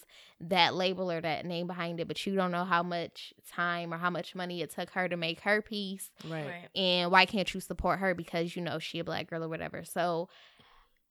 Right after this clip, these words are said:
Speaker 1: I think just when you look at it in retrospect, it's like, hmm, would you, would I go to that black girl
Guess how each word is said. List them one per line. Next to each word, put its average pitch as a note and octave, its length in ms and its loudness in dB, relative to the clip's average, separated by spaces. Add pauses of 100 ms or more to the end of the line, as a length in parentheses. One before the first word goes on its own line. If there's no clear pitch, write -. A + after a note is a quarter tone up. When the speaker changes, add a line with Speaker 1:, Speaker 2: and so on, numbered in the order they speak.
(200)
Speaker 1:
I G3+ 140 12
think G3+ 480 4 (2000)
just G3 340 4
when G3 240 2
you G3 120 -2
look F#3 320 2
at F#3+ 160 6
it F3+ 40 4
in F3 120 2
retrospect, F#3+ 640 2
it's F#3 180 -2
like, D#3+ 240 4 (120)
hmm, E3+ 440 -6
would A3+ 220 2
you, B3+ 160 0
would F#3 320 -2
I A3+ 160 8
go B3+ 180 0
to C4 160 -6
that G#3+ 200 0
black A3+ 300 0
girl A3 560 -2